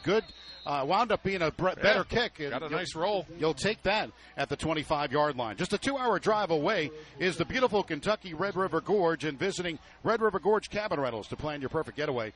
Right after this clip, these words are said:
Speaker 1: Red River Gorge Cabin Rentals has almost every imaginable accommodation, cabins, campgrounds, and a resort lodge, and much more.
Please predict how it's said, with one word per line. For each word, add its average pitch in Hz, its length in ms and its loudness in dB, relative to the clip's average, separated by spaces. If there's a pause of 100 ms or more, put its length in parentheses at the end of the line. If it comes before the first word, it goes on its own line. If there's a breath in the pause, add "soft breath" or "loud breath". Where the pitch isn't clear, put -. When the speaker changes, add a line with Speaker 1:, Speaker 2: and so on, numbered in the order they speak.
(260 loud breath)
Speaker 1:
Red 220 160 4
River 214 180 2
Gorge 214 280 4
Cabin 208 280 -2
Rentals 123 260 -2
has 139 160 -2
almost 160 280 -2
every 165 220 -2
imaginable 156 500 -4 (180 loud breath)
accommodation, 165 640 -2
cabins, 170 460 -6 (300 loud breath)
campgrounds, 185 480 0
and 165 100 -4
a 151 40 0
resort 147 480 2
lodge, 139 340 -4
and 156 100 -6
much 190 220 -4
more. 208 280 2